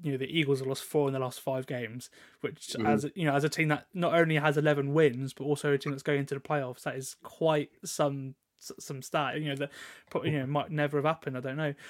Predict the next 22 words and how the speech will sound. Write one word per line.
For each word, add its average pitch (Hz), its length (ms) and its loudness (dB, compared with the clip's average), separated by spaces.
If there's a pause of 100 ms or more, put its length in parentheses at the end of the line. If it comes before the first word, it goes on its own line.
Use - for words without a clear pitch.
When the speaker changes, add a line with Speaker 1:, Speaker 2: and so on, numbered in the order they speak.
(240)
Speaker 1:
Um, 143 300 4
Speaker 2:
My 135 100 10
Speaker 1:
I 147 40 12
remember 151 220 8
Speaker 2:
team's 131 120 2
done 123 140 12
it - 20 10
as 120 60 10
Speaker 1:
them 110 80 4
Speaker 2:
well, 123 240 12 (200)
so. 110 100 4 (760)
Speaker 1:
Yeah, 196 260 8 (340)
exactly, 185 360 8
<laughs> - 0 -
Speaker 2:
My 143 80 10
team 143 80 10
did 202 40 8
Speaker 1:
exactly, 175 460 6
Speaker 2:
it. 139 60 2
Speaker 1:
true, 147 120 -4 (140)
exactly. 156 540 4 (360)
Um, 165 340 8